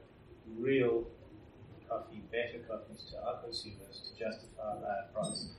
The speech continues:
I'm very concerned. I just spent a month in the States, and the coffee that I'm selling for one dollar ninety equivalent,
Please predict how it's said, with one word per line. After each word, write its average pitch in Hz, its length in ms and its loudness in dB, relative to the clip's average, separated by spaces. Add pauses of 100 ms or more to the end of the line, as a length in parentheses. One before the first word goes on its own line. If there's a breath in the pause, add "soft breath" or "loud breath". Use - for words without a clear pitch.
(160)
I'm 170 160 6
very 165 260 8
concerned. 104 460 -2
I 110 140 2
just - 180 0
spent 113 220 0 (200)
a - 20 -12
month 110 280 0
in 107 60 -8
the 101 60 -10
States, - 500 -2 (600)
and 123 400 0
the - 80 -2
coffee 160 360 8
that 139 120 4
I'm 131 240 2
selling 131 420 4
for 117 140 0
one 110 520 0
dollar 113 280 4
ninety 110 460 -2
equivalent, 110 560 -4